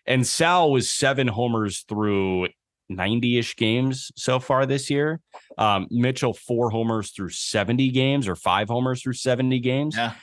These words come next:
Speaker 1: It's kinda the same.
Speaker 2: Yeah. I mean, it, I, the only other idea that I can kinda conjure up here is they, they don't regard him as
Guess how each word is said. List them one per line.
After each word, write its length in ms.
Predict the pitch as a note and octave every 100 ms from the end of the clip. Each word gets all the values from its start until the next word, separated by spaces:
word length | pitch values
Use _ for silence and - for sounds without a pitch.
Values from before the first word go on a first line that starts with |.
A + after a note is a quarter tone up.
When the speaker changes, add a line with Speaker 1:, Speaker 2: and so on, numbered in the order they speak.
| _ _ _ _
Speaker 1:
It's 280 | D3 E3+ - _ -
kinda 540 | - D#3 A3+ D4 D4
the 140 | G#2+
same. 600 | F2 - G#2 F#2 D#2 - _ _ _ _ -
Speaker 2:
Yeah. 360 | A#2 D3 A#2+ - _ _ -
I 100 | D3
mean, 220 | E3 C#3+ - _
it, 200 | C#3 D3 - -
I, 80 | D3+
the 320 | D3 C3+ D#3+ E3
only 340 | F3+ B3+ C4 - -
other 400 | C3+ C#3+ D#3 D3
idea 580 | B2 A#2 A#2 A#2+ B2+ C3
that 140 | A#2
I 100 | A2
can 180 | - A#2
kinda 260 | A2+ A2 A2+
conjure 440 | G#2+ G#2+ G#2+ G2
up 160 | F#2+ -
here 220 | A2 A2
is 280 | F#2+ - - _ _ _ _ _ _ _
they, 260 | B2 A#2 G2+ -
they 220 | A#2 B2 B2+
don't 300 | B2 C3 - -
regard 400 | B2 A#2+ C3+ B2+
him 200 | C3 B2+
as 360 | A#2+ A2+ -